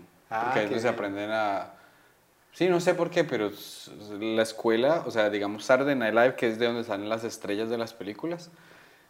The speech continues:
Speaker 2: es, siempre es como cinco improvisadores y tres stand-up.
Speaker 1: Mm.
Speaker 2: Allá el, el improvisador tiene, o sea, los shows de improvisación en general, nadie, son, la gente se, se burla, pero es que hay,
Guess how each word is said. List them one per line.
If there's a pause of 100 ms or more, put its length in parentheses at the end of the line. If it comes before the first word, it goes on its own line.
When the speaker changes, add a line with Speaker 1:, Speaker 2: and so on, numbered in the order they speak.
(160)
Speaker 2:
es,
siempre
es
como
cinco (880)
improvisadores
y
tres
stand-up. (280)
Speaker 1:
Mm.
Speaker 2:
Allá
el,
el
improvisador
tiene, (760)
o
sea,
los
shows
de
improvisación
en
general, (640)
nadie, (220)
son,
la
gente
se,
se
burla, (500)
pero
es
que
hay,